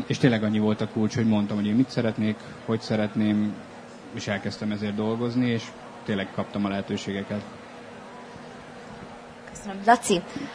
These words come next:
Speaker 2: hét-nyolc év usa, ha jól emlékszem, és tegnap pedig arról beszélgettünk, hogy mindenki ugye saját karrierjének kapitánya.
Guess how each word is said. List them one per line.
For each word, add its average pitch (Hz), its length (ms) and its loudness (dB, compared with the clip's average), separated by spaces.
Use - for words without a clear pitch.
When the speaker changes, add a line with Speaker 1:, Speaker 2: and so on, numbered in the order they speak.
Speaker 2:
hét-nyolc 233 640 8
év 233 280 6
usa, 262 360 12
ha 208 100 8
jól 190 280 10
emlékszem, 254 760 10
és 202 120 6
tegnap 220 320 10
pedig 214 240 6
arról 214 180 12
beszélgettünk, 190 800 2
hogy 190 300 8
mindenki 208 560 8
ugye 185 220 6
saját 196 360 10
karrierjének 160 760 4
kapitánya. 143 720 -2